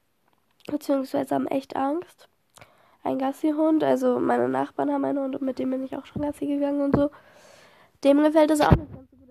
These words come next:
also er hat richtig Angst. Ja. Ähm, n-, nix hilft so, aber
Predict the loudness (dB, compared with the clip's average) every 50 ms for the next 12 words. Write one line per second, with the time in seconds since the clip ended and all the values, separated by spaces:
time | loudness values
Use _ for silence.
0 | -20 -18 -16 -16 0 0 0 0 0 -6 -8 -8 -10 -12 -10 -6 -6 -4 -4 -4
1 | -6 -8 -8 -10 -12 -14 -20 -20 -20 -20 -20 -20 _ _ -14 -10 -8 -8 -8 -10
2 | -14 _ _ _ _ _ _ _ _ _ _ _ _ _ _ _ _ _ _ _
3 | _ _ _ _ _ -2 0 0 0 0 -2 -6 -6 -8 -10 -14 _ _ _ _
4 | _ _ _ _ _ _ _ _ _ -6 -6 -6 -6 -8 _ -6 -6 -6 -6 -12
5 | -10 -6 -4 -4 -4 -6 -8 _ _ -2 -2 0 2 2 2 4 4 2 0